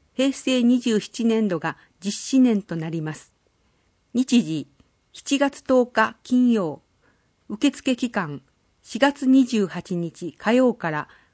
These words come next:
五月十九日火曜。場所、県セミナーパーク、山口市。詳しくは、山口県下水道協会ホームページをご覧ください。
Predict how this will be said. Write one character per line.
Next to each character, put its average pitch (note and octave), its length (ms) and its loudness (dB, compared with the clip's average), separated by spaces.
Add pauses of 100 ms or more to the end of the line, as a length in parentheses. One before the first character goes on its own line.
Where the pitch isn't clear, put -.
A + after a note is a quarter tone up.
五 A3 120 0
月 B3 260 -2
十 G3+ 220 -2
九 G#3+ 160 -10
日 D#3 480 -8
火 G3 160 -4
曜。 G3 260 -4 (640)
場 F#3 120 -2
所、 G3 320 0 (600)
県 A#3 380 2
セ B3+ 200 4
ミ C#4 100 10
ナ C4 200 8
ー - 20 -6
パ A3+ 200 0
ー F3+ 40 -2
ク、 C#3+ 340 -10 (500)
山 A3 280 4
口 A3 260 -2
市。 C#3 300 -12 (720)
詳 C4 220 4
し - 180 -10
く - 160 -6
は、 E3+ 200 -2 (320)
山 A#3+ 260 6
口 C4+ 240 -2
県 F3 300 -4 (280)
下 G#3 100 2
水 C#4 280 2
道 C4+ 200 6
協 A#3 260 2
会 D#3+ 320 -8 (120)
ホ C4+ 200 4
ー - 20 8
ム C#4 160 8
ペ A#3+ 220 2
ー G3 40 0
ジ E3 160 -2
を D#3 120 -2
ご F3+ 160 -2
覧 G#3 180 2
く G#3+ 120 -10
だ F#3 120 -4
さ F3 220 -6
い。 D3 120 -6